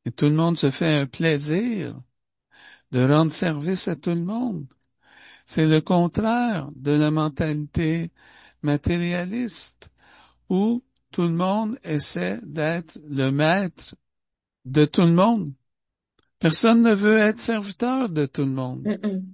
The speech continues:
Speaker 1: le
Speaker 2: Égoïste.
Speaker 1: monde veut dominer et personne ne veut être dominé. Alors ça, c'est l'enfer.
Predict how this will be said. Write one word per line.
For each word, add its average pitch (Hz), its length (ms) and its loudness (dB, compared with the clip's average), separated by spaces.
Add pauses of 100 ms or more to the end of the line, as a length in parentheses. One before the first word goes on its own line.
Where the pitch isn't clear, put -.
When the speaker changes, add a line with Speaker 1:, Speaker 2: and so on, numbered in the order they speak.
(360)
Speaker 1:
le 202 80 0
Speaker 2:
Égoïste. 170 240 8
Speaker 1:
monde 196 220 4
veut 190 200 4
dominer 190 720 2 (220)
et 135 100 -6
personne 185 560 -2
ne 156 160 2
veut 160 520 2
être 180 440 -2
dominé. 131 720 -6 (880)
Alors 135 140 -6
ça, - 180 -4
c'est 143 220 2
l'enfer. 165 880 0